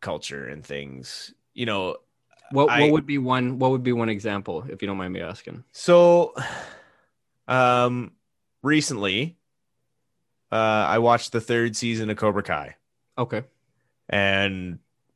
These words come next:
Speaker 1: you know, I, I don't know how many people watch it out there, but, and, you know, spoiler alert, but one of the characters ends up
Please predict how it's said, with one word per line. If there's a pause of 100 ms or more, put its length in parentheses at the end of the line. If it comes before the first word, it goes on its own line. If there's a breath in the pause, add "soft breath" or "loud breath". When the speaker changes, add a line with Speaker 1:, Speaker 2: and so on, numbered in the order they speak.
(440)
Speaker 1:
you
know,
I,
I
don't
know
how
many
people
watch
it
out
there,
but, (380)
and, (100)
you
know, (120)
spoiler
alert,
but
one
of
the
characters
ends
up